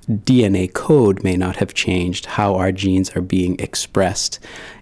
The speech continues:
and used in the body may be something that's changing over time, and that's a complex constellation of,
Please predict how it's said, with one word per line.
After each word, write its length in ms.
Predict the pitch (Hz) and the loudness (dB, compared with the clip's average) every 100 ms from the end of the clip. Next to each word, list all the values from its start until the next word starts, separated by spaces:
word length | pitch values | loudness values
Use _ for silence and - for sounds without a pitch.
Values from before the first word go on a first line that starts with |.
| - | -4
and 320 | 95 95 92 | 0 2 2
used 340 | 92 107 110 104 | 4 4 4 2
in 120 | 92 | -2
the 80 | 92 | 0
body 420 | 92 95 92 92 | 0 0 0 -2
may 220 | 92 92 | 0 0
be 100 | 90 | -2
something 340 | - 95 - | -2 -2 -2
that's 220 | 90 92 - | -4 -6 -4
changing 400 | 107 98 - 87 | 0 0 0 -2
over 260 | 95 - | -2 -4
time, 480 | 87 - 107 107 107 - | -6 -2 0 2 0 0
and 160 | 98 | 0
that's 180 | 98 - | -2 -4
a 60 | - | -8
complex 640 | - - 123 - 110 - | -6 0 0 0 -4 -4
constellation 840 | - 95 95 - 92 92 - 95 | -4 -2 -2 -4 -2 -2 -2 -4
of, 280 | 87 90 - | -4 -8 -10